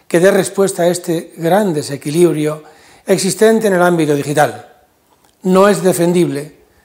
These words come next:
que en la era de los ordenadores biológicos y cuánticos queden aún por resolver aspectos fundamentales de los derechos para con la comunidad creativa,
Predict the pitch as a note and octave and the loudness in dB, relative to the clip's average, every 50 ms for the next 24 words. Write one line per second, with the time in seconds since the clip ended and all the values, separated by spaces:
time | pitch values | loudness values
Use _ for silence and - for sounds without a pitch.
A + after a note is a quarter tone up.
0 | _ _ _ _ _ _ - F3+ E3+ D#3 C#3+ C3+ D3 E3 F3+ F3+ E3+ D#3 D3+ B2 | _ _ _ _ _ _ 0 2 2 4 2 2 2 4 4 4 4 2 0 -4
1 | C#3 C#3+ C#3+ D3 C#3+ C#3+ D#3+ F3 F3+ F3+ D#3+ C#3+ D3 D3+ C#3+ D3+ F#3 F#3 - E3+ | -6 -6 -4 -4 -2 0 0 0 0 0 -2 -4 -4 -4 0 0 0 0 0 -2
2 | E3 D#3 E3 D3 - D3 C#3+ - F#3+ G#3 G#3 D3+ D#3+ C#3 D#3 F#3+ G#3 F#3 - - | -6 -6 -8 -8 -8 -8 -2 0 0 0 0 -2 -4 -6 -8 -10 -12 -12 -16 -20
3 | - _ _ _ _ _ _ _ _ _ - - F#3+ F#3+ G#3 G3 F#3+ F#3+ G#3+ B3+ | -20 _ _ _ _ _ _ _ _ _ 0 2 2 4 4 2 2 2 2 2
4 | B3 - G3 E3+ D3+ C#3+ - C#3 C#3 C3+ C#3+ E3 D#3+ C#3+ C3 - - - E3+ E3 | 2 2 0 -2 -2 -4 -6 -8 -6 -2 0 0 0 0 -4 -6 -4 -4 -4 -4
5 | F3 - D#3 - - E3 D#3 D#3 D3+ D3+ D#3 D#3+ F3 E3 E3+ E3+ E3+ - - - | -4 -6 -10 -8 -6 -6 -4 -4 -4 -2 0 2 2 4 2 2 0 -4 -10 -18
6 | - - - - _ - G3+ G3+ G3 F3 D3+ E3+ F3 F#3+ F#3+ - G#3 G#3 F3+ - | -20 -20 -20 -16 _ 0 2 2 2 0 2 2 2 2 0 -2 -4 -6 -6 -8
7 | - - _ _ - E3+ E3 D#3 D#3 E3 E3 D#3+ D3+ D3 - C#3+ C#3+ C#3+ C#3 C3+ | -8 -10 _ _ -2 0 0 0 0 -2 0 0 0 -2 -2 -6 -8 -8 -4 -2
8 | D#3+ D#3 D3+ D#3 D3+ D3+ F3 F3 D#3+ F#3 G3+ - | -2 -2 0 -2 -2 0 0 0 0 0 -2 -4